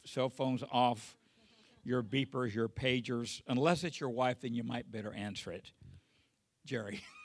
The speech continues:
<laughs> Jerry, is that a new truck? Is that your truck, that red truck out in the parking lot? Whose truck is that?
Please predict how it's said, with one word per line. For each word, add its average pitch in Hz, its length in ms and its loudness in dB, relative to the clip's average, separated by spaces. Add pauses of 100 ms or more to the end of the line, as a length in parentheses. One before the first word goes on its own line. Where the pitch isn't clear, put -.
(240)
<laughs> 214 60 -4 (2250)
Jerry, 180 220 8
is 165 60 4
that 202 140 6
a 339 40 -2
new 196 100 0
truck? 190 420 0 (920)
Is - 40 -6
that 160 160 2
your 185 120 0
truck, 185 240 -2
that 160 180 2
red 165 160 6
truck 170 180 4
out 175 60 2
in - 60 -6
the 156 40 -6
parking 175 320 0
lot? 190 240 2 (640)
Whose 180 160 8
truck 202 240 0
is 202 200 2
that? 113 180 -4